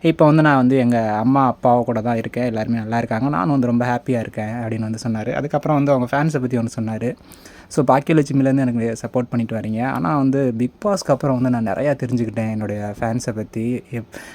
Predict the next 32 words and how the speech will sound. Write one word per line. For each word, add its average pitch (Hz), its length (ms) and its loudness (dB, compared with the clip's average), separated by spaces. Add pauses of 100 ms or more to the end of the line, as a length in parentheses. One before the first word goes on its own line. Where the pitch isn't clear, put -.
(140)
எப்படி 139 320 4
அப்படின்னு 127 120 4
பார்த்தீங்கன்னா, 120 340 4
நிறையா 131 380 4
கிரிட்டிசிசம்லாம் 123 760 -2
வந்துச்சு. 123 360 -4
But 117 100 -2
எங்கேயுமே 156 440 2
என்னை 151 200 4
விட்டு 127 300 0
கொடுக்காம 123 360 2
வந்து 117 340 0
தூக்கி 151 260 0
நிறுத்திட்டீங்க. 113 800 0 (420)
So, 131 180 2
அந்த 127 160 6
அளவுக்கு 131 420 4
வந்து 120 260 2
உங்களை 113 220 0
வந்து 117 180 0
நான் 113 140 0
நம்புறேன். 120 220 2
நீங்க 117 160 0
ஃபேன்ஸ் 131 340 -2
மட்டும் 139 280 2
இல்ல, 131 120 4
என்னோட 117 220 0
ஃபேமிலியே 147 400 0
நீங்க 123 220 2
தான் 120 220 2
அப்படிங்கிற 117 300 0
மாதிரி 120 460 2